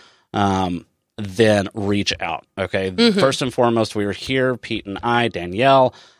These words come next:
Speaker 1: everybody that's on this page for the most part, I think are, is really good ear to be able to say, "Look,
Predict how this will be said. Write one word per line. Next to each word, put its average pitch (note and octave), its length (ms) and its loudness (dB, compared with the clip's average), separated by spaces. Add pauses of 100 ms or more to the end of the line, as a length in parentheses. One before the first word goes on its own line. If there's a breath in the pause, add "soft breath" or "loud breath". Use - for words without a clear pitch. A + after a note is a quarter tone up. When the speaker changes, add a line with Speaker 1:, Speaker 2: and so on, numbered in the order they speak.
Speaker 1:
everybody D3+ 320 4
that's C3+ 220 -4
on F#2 120 -2
this F2+ 160 -8
page C3+ 300 -2
for C#3 120 -4
the C3 80 -2
most C3 280 -2
part, B2 320 4
I G2+ 80 -2
think G#2 300 -6
are, F#2+ 80 -4
is F2+ 240 -8
really G#2+ 400 0
good G2 300 -4
ear G2+ 220 -6
to - 140 -18
be F#2+ 180 -8
able F#2+ 200 -6
to F2+ 80 -10
say, F2+ 260 -8
"Look, F2+ 300 -6